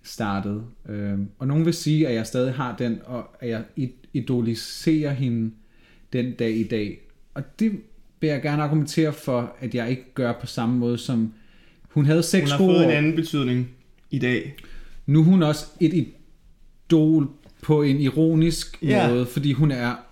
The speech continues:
Speaker 1: hun er jo herlig som den diva, hun er.
Speaker 2: Festive.
Speaker 1: Festive, og med brysterne ude, og hun
Speaker 2: Hun
Speaker 1: er
Speaker 2: gør, øh, the bare minimum work.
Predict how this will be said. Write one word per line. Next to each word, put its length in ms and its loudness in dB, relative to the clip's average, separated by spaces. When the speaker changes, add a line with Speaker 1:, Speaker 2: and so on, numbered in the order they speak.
Speaker 1:
hun 140 -2
er 40 2
jo 80 0
herlig 480 0
som 160 2
den 180 0
diva, 320 0
hun 200 0
er. 180 -2
Speaker 2:
Festive. 460 -4
Speaker 1:
Festive, 540 0
og 600 -2
med 220 -2
brysterne 680 0
ude, 540 0
og 440 -4
hun 120 0
Speaker 2:
Hun 100 2
Speaker 1:
er 200 2
Speaker 2:
gør, 120 0
øh, 60 -4
the 120 -2
bare 220 4
minimum 600 4
work. 440 0